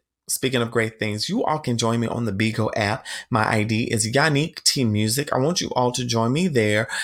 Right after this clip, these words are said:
Um, we're gonna have a great, great affair, um, over there on this coming Thursday. That will be my weekly talent show. So if you're talented and you're on the Bigo app, or if you're off the Bigo app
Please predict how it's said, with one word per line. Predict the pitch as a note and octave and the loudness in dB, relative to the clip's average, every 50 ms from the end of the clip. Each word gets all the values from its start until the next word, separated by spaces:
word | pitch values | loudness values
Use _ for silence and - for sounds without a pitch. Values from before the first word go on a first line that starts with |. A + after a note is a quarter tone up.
| - - - | -8 -6 -2
Um, | - A#2 A2 A2+ | 0 0 0 2
we're | A#2 | 2
gonna | A#2 A2+ A2+ | 2 2 2
have | A#2 A2 G#2 | 0 0 0
a | G#2 G#2+ | -2 -2
great, | A2 A2 - - G#2+ A2 A2 G#2+ G#2 A2+ C3+ - _ | -4 -6 -8 -6 -6 0 2 2 2 2 0 -2 _
great | - - G#2+ G#2+ - - | -4 -2 -2 -2 0 -2
affair, | - G2+ F#2+ - - - - A2 G2+ G2+ G#2+ G#2+ A2+ B2+ C#3+ E3+ F#3+ G3+ F#3+ - - - - - - - - | -4 -4 -4 -6 -10 -2 0 0 2 2 2 2 2 2 2 2 2 0 -2 -4 -8 -14 -14 -14 -16 -16 -6
um, | - A#2+ A#2 A2+ G#2+ G#2+ A2 A2 A#2 A#2 - _ _ _ _ - | -2 0 0 2 2 0 0 -2 -2 -4 -8 _ _ _ _ 2
over | - A#2+ A#2+ B2+ A#2 | 2 4 4 4 4
there | A#2 A2+ A2 A2+ A#2+ - | 4 4 4 4 2 2
on | A#2 A2+ G#2 G#2 | 2 0 0 2
this | A2 A2+ - - | 2 2 2 2
coming | - A#2 G#2+ G#2+ B2+ F3+ | 0 0 0 2 2 0
Thursday. | F#3+ - A#2 A2 A2 A2 - A2 A2 | 2 2 4 4 4 2 2 2 2
That | A2+ A2 A#2 - | 2 2 0 0
will | A#2 | 0
be | A#2+ A#2+ A2+ | 0 0 0
my | A2+ A2+ G#2 G#2 | 2 2 2 0
weekly | G2+ G#2 G#2+ G2+ - - A2+ A2+ | 0 0 -2 -4 -4 -4 -4 -4
talent | - - A2 G#2+ A2+ B2+ - - | -2 0 0 0 2 0 0 0
show. | - - - A2+ G#2+ G2+ G#2+ B2 - - - - - | 0 0 2 2 2 2 0 -2 -6 -8 -10 -8 -2
So | - B2+ | 2 2
if | A#2 - - | 2 2 2
you're | A#2+ A2+ | 0 0
talented | - - B2 A#2+ C3 C#3 C#3+ - - D3 - | 2 2 2 2 2 2 2 2 2 2 0
and | - - C3 B2 | 0 0 0 2
you're | A#2 A#2 - - | 2 2 0 2
on | - A#2 B2 | 2 2 4
the | C3 C3 | 4 4
Bigo | C3 C3 C3 B2+ - C3 C3+ - - | 4 2 2 4 2 2 2 2 2
app, | C#3 B2+ B2+ C3+ C3+ - | 2 4 2 2 0 -2
or | - A#2 A#2+ A2 | 0 0 2 2
if | G#2 - - | 0 0 -2
you're | G2+ - - | -4 0 0
off | G#2+ A2 A2 - | 0 0 0 -2
the | A#2+ B2 | -4 0
Bigo | B2+ B2+ B2+ - B2+ B2+ B2+ - | 0 0 0 2 2 2 2 4
app | C3+ C3 B2 A#2+ B2 B2+ - | 2 2 4 2 2 0 -2